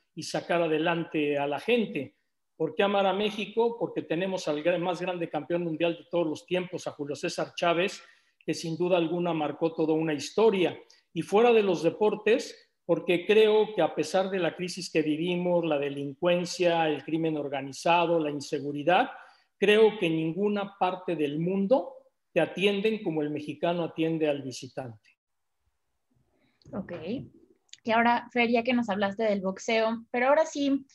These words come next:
Speaker 2: dinos en, no sé, dos o tres frases que puedan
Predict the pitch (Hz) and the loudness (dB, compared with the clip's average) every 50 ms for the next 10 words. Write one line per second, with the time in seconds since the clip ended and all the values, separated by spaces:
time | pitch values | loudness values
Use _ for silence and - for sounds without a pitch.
0 | _ _ _ _ _ _ _ _ _ - 208 294 294 302 302 294 247 208 202 190 | _ _ _ _ _ _ _ _ _ -4 0 2 2 2 2 2 0 0 0 0
1 | 196 196 - _ _ _ _ _ _ _ - 196 196 190 185 - - 185 175 175 | -2 -6 -12 _ _ _ _ _ _ _ -6 -4 -4 -4 -4 -6 -6 -6 -6 -6
2 | 175 170 175 _ _ _ 185 220 233 233 226 240 202 - 226 214 202 - - - | -6 -10 -12 _ _ _ -2 0 0 0 0 -4 -2 0 0 0 0 0 0 0
3 | 196 202 202 196 202 202 190 190 190 190 - - 185 175 175 175 170 - - 196 | 2 2 2 0 2 2 2 2 2 -2 -2 -2 0 0 0 0 0 0 2 2
4 | 196 202 202 196 196 196 - - | 4 4 4 2 2 0 -2 -8